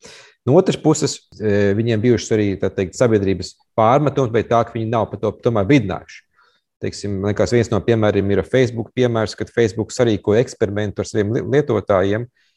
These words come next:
kad viņi eksperimentēja, kā mainās Facebook lietotāju uzvedība atkarībā no tā, vai viņiem vairāk rāda pozitīvus vai negatīvus komentārus.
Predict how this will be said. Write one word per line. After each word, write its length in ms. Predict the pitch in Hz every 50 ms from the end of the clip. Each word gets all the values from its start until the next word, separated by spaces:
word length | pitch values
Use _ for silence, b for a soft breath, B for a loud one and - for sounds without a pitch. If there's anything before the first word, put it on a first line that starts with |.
| _ _ _ _ _ _ -
kad 260 | 120 110 110 107 101
viņi 180 | 107 110 123 135
eksperimentēja, 640 | 135 - - 117 101 104 107 101 87 - 98 90 -
kā 100 | - 110
mainās 520 | 101 101 113 117 117 110 101 92 - - _ _ _ _ _ -
Facebook 320 | 117 113 98 104 101 -
lietotāju 460 | 135 123 117 98 - 110 101 101 98 - -
uzvedība 720 | 143 165 143 139 135 113 101 113 110 110 104 104 131 123 b b b b b b _ - -
atkarībā 300 | 117 131 131 107 113 110
no 80 | 104 90
tā, 220 | - 120 120 135 135 104
vai 80 | 107 107
viņiem 240 | 131 123 120 117
vairāk 380 | 98 98 113 120 117 110 101 -
rāda 240 | 117 117 117 117 113
pozitīvus 640 | 113 - - 123 127 120 127 - 120 107 98 - -
vai 80 | 104 113
negatīvus 400 | 120 107 104 - 101 98 90 -
komentārus. 680 | - 123 107 95 80 69 - 73 64 - - - -